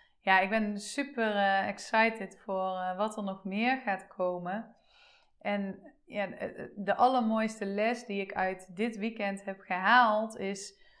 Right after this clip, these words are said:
oh, hoe mooi als je ziet wat er in jezelf gebeurt. Als je ervaart wat er in jezelf gebeurt. Als je de emotie even kan toelaten. Want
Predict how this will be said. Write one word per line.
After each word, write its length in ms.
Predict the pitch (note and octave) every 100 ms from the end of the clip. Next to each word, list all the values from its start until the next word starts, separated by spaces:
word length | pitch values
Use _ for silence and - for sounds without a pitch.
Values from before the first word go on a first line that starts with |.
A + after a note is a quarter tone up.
| _ _ _ _ _ _ _
oh, 280 | A3+ A#3+ G#3
hoe 200 | A#3 A#3+
mooi 540 | G#3+ A#3 B3+ A#3 G#3
als 260 | - G3+ -
je 100 | G3+
ziet 420 | - - C4 B3
wat 220 | G#3+ G#3+
er 80 | G#3+
in 160 | G3+ G#3+
jezelf 520 | G#3+ G#3 G3+ G3 G3+
gebeurt. 960 | - F3+ F3+ G3 A3+ C#4 D#4 - - - _ - -
Als 180 | G3 -
je 100 | -
ervaart 580 | G#3 G#3 A3 A#3 C4 C4
wat 160 | B3
er 100 | B3
in 140 | A3+ A3+
jezelf 420 | A3+ A3 A3 A3
gebeurt. 400 | G#3 G3+ G#3 G#3
Als 160 | G3+
je 60 | G3
de 120 | G3
emotie 540 | G3+ G#3 A#3 C#4 C#4+ A#3+
even 240 | A#3 A#3
kan 200 | A3+ G#3+
toelaten. 600 | - A3 G#3 G3 G3+ G#3
Want 240 | G3 G3